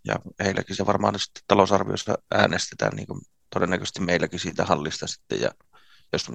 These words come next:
tää Kemi, Kemin maahan saataisiin se toinen halli ja, ja jos se Kemi tekisi sen lämmitettävän tekonurmeen sinne Saukkiin, niin sittenhän meillä olisi, niinku, alkaisi olla Merilapissa semmoiset,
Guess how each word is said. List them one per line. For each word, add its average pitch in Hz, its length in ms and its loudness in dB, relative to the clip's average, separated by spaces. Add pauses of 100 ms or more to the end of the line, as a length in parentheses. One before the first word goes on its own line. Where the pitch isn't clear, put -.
tää 101 160 8
Kemi, 98 340 4 (260)
Kemin 101 220 6
maahan 92 220 10
saataisiin 92 340 6
se 101 100 -2
toinen 92 300 2
halli 85 300 -2
ja, 87 120 0 (2250)
ja 101 60 6
jos 101 180 8
se 104 80 2
Kemi 120 220 10
tekisi 110 280 10
sen 117 120 10
lämmitettävän 110 580 10
tekonurmeen 104 600 6
sinne 104 140 -2
Saukkiin, 101 560 8
niin 95 100 0
sittenhän 98 420 -2
meillä 90 180 2
olisi, - 160 0
niinku, 92 140 2
alkaisi 92 320 2
olla 95 120 4
Merilapissa 95 520 4
semmoiset, 90 420 -8